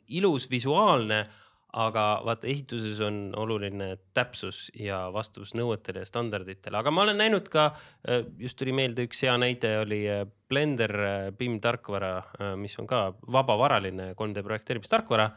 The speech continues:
äh, ja modelleerimine, noh, hästi üldine, ta ei ole otseselt just ehitusvaldkonna oma, aga seal oli ka pandud juurde see chat G P T, äh, tugi, et kirjutasid, äh, teksti kasti inimkeeles, et ma tahan, et selline nii kõrge, nii suur, nii mitmest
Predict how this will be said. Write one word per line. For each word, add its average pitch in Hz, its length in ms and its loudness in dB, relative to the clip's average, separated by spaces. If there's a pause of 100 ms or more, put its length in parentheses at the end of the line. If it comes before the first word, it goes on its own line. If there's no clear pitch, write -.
(400)
äh, 104 220 -2
ja 104 40 0
modelleerimine, 120 600 2
noh, 127 100 -10
hästi 143 240 -4
üldine, 101 320 -4
ta 98 80 -2
ei 101 80 0
ole 101 80 -2
otseselt 98 400 -8
just - 160 -6
ehitusvaldkonna 95 1300 -8
oma, 92 160 -8
aga 95 160 -8
seal 110 400 -2
oli 107 180 -6
ka 127 140 -6
pandud 110 320 -6
juurde 110 320 -8
see 107 160 -8
chat - 320 -4
G 123 160 -4
P 117 160 -6
T, 120 160 -4 (160)
äh, 107 560 -4
tugi, 135 320 -6
et 107 240 -6
kirjutasid, 123 560 -8
äh, 139 160 -4
teksti 139 320 -6
kasti 160 420 -2 (360)
inimkeeles, 143 500 0
et 131 240 -8
ma 131 160 2
tahan, 127 320 0
et - 160 -20
selline 131 480 -2 (720)
nii 139 240 2
kõrge, 151 340 2 (220)
nii 143 160 2
suur, 151 380 0 (260)
nii 139 160 0
mitmest 135 320 -4